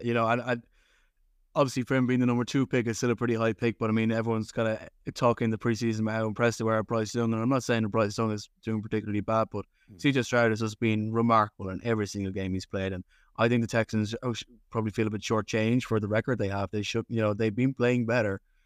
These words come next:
Speaker 2: Yeah.
Speaker 1: than their, than their record. All right, that's been, we've pretty much rounded up as much as we can from what has been a stellar week of action. Is there anything else to catch your eye before we, before we turn around and watch,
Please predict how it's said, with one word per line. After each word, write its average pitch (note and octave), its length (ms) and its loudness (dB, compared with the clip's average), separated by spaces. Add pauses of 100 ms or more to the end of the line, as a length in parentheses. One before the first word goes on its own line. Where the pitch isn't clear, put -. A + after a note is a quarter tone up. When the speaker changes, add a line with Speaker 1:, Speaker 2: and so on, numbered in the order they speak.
(100)
Speaker 2:
Yeah. F#2+ 120 -2
Speaker 1:
than A2 400 2
their, G#2 380 2 (180)
than G#2+ 120 -4
their G#2 100 -2
record. G#2 380 -4 (440)
All D3+ 160 6
right, D#3 100 0
that's E3+ 180 2
been, E3 320 0 (400)
we've C#3 260 2
pretty F3 160 2
much D#3+ 160 0
rounded C#3+ 300 2
up B2 80 -2
as A#2+ 100 -2
much B2+ 160 0
as - 60 -14
we A#2 80 -2
can B2 260 0
from A2 300 0
what A2+ 140 -2
has G#2+ 100 -2
been A2 200 0
a A2 80 -4
stellar D3+ 460 2
week A#2+ 200 0
of A#2 100 0
action. A#2 280 2
Is G#2+ 100 -4
there C3 100 0
anything D#3 220 0
else C#3+ 160 0
to A#2+ 60 -8
catch C3 260 -2
your A#2 120 0
eye B2 160 2
before A#2 340 -4
we, A2+ 240 0 (280)
before D3 140 2
we D3 80 2
turn F3 200 2
around D3+ 280 0
and C3+ 80 0
watch, C3 340 -2